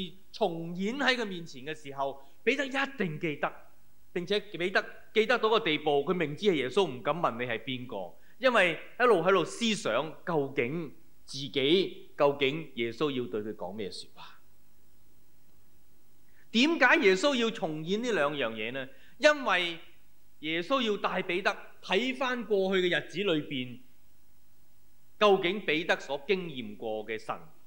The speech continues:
係一個點樣嘅神？當我哋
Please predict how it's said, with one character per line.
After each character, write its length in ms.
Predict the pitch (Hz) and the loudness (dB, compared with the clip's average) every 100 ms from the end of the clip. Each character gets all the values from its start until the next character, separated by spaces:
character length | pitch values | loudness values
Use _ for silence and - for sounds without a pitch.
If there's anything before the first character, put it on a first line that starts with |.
| - | -12
係 100 | 107 | -10
一 40 | |
個 100 | 120 | -10
點 200 | 110 95 | -12 -12
樣 140 | 101 95 | -12 -12
嘅 100 | 87 | -14
神？ 180 | - - - - - - - - - - - - - - - - - - - - - - - - - - - - | -14 -16 -16 -16 -16 -16 -16 -16 -16 -16 -16 -16 -16 -14 -14 -14 -14 -14 -16 -16 -16 -16 -16 -16 -16 -16 -14 4
當 200 | 254 247 | 6 8
我 160 | 196 175 | 6 4
哋 440 | 151 143 139 147 | 2 2 -2 -6